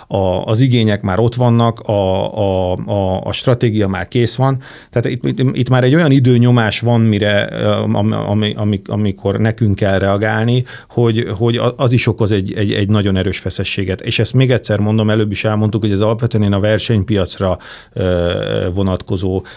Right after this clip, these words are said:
ö, megállapításokat teszek, mert, ö, mi elsősorban ugye a versenypiacon, ö, dolgozunk. És a harmadik, ö, nagyon nagy feszességet, ö, ami,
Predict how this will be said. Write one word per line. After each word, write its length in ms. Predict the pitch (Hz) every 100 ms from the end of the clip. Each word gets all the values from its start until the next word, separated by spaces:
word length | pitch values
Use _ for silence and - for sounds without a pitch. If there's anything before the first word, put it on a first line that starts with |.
| -
ö, 380 | - 92 90 90
megállapításokat 1000 | 95 95 92 92 101 95 92 - - 92
teszek, 400 | 95 - 110 110 - - -
mert, 460 | 110 95 90 -
ö, 420 | 104 92 92 90 92
mi 120 | 95
elsősorban 640 | 101 92 - - 95 95
ugye 180 | 92 90
a 40 | 87
versenypiacon, 880 | 85 - 98 85 92 82 92 87 87 - -
ö, 220 | 90 87 92 95
dolgozunk. 560 | 90 87 92 95 92
És 180 | - -
a 80 | 110
harmadik, 560 | 127 165 160 123 113
ö, 240 | 131 113 113
nagyon 320 | 113 117 110
nagy 300 | 110 110 101
feszességet, 920 | - 104 113 98 - 107 101 101 98
ö, 140 | 107 101
ami, 340 | 110 101 95